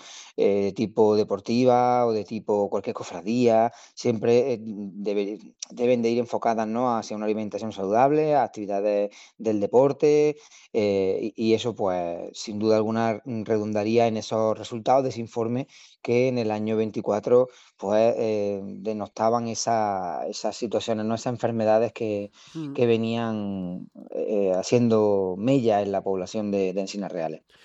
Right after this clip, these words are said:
Speaker 2: Y que al final, alcalde, es uno de los puntos que vertebra tener este plan local de salud, que la ciudadanía, los diferentes colectivos, empresas y los propios vecinos sean partícipes de este plan de salud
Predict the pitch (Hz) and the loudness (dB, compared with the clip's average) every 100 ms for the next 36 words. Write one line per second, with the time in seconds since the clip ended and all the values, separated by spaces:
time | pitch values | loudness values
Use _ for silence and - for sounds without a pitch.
0 | - - _ _ 160 160 156 156 151 170 | -20 -20 _ _ -10 -8 -6 -6 -6 -2
1 | 196 202 214 214 208 196 - 226 208 180 | -2 -2 -2 -2 0 -2 -4 -6 -6 -6
2 | 175 175 170 185 185 185 - 180 165 190 | -4 -6 -6 -4 -4 -4 -6 -6 -4 -4
3 | 170 170 - 190 190 185 185 180 185 175 | -6 -10 -6 -6 -2 0 0 0 -2 -2
4 | 175 175 202 202 185 170 151 - 165 156 | -4 -2 -2 -2 -4 -2 -4 -4 -2 0
5 | 147 147 214 226 214 185 - 165 160 190 | -2 -4 -4 -2 -2 -4 -4 -6 -2 -4
6 | 190 - - _ - 175 175 - 226 214 | -4 -10 -20 _ -2 0 0 -4 -4 0
7 | 190 180 165 190 196 190 185 175 185 170 | 0 0 -4 -6 -4 -4 -4 -2 -2 -2
8 | 185 185 180 214 190 196 - 190 196 214 | -2 -2 -4 -4 -4 -4 -4 -4 -2 -4
9 | 202 - 226 - 180 196 202 - - - | -2 -6 -6 -6 -2 0 0 -6 -20 -20
10 | _ 160 170 - 202 208 196 196 190 196 | _ -4 -2 -2 -2 0 0 0 0 0
11 | 196 | 0